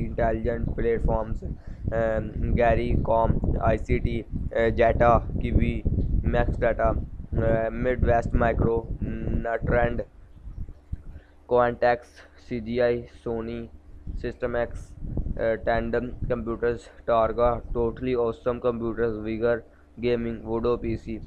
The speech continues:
Window पीसी, Zen, uh,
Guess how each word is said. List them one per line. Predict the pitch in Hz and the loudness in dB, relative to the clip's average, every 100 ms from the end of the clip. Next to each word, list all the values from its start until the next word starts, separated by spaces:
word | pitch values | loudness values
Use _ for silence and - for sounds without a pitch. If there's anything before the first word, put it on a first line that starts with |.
| - 110 | -14 -8
Window | 110 110 110 | -6 -2 -4
पीसी, | 107 104 - 104 101 101 95 | -4 -8 -10 -6 -6 -6 -6
Zen, | 98 92 - - - - - - - - - - - - - - - | -8 -8 -8 -6 -2 0 0 0 -2 -6 -6 -4 -2 2 2 2 2
uh, | - | 4